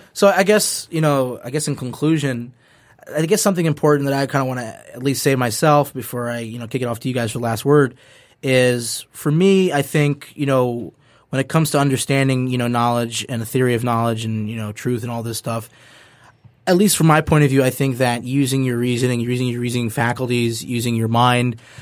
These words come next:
to be able to understand, okay, well, this is how, especially towards argument, you know, arguments and positions.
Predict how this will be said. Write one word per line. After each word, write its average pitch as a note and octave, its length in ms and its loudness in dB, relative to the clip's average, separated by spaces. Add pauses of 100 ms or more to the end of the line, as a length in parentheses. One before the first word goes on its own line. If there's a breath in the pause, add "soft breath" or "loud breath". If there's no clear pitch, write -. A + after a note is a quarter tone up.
(120 loud breath)
to - 100 -8
be A#2+ 140 2
able A#2 200 2
to A2 540 -2
understand, B2 760 -2
okay, A#2 180 -4
well, A2+ 120 -6
this C3 280 -2
is A#2+ 220 -4
how, A2+ 500 -8 (160 soft breath)
especially F3+ 380 0
towards C3+ 420 2
argument, A#2+ 560 0
you C#3 80 -8
know, A#2+ 80 -6
arguments C3 460 0
and A2 100 -2
positions. A2 560 -4